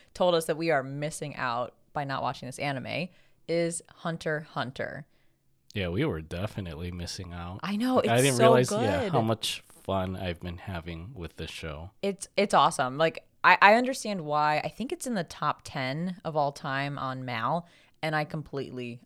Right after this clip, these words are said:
Speaker 1: understand why. We're not even that far in. I think it's a hundred and forty-eight episodes total,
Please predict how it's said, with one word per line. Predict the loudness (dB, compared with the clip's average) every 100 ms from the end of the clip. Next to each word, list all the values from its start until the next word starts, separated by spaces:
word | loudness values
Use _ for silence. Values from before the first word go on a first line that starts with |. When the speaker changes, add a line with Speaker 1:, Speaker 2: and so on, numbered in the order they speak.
| -14
Speaker 1:
understand | -10 -10 -8 -10 -6
why. | -6 -4 0
We're | 4
not | 4 4
even | 0 -2
that | -2 -2
far | 2 4 2
in. | 0 -2
I | -2
think | -2 -2
it's | -2
a | -4
hundred | -4 -4 -4 -4
and | -6 -6
forty-eight | -4 -4 -4 -4 -6
episodes | -6 -6 -4 -4 -6
total, | -10 -6 0 0 0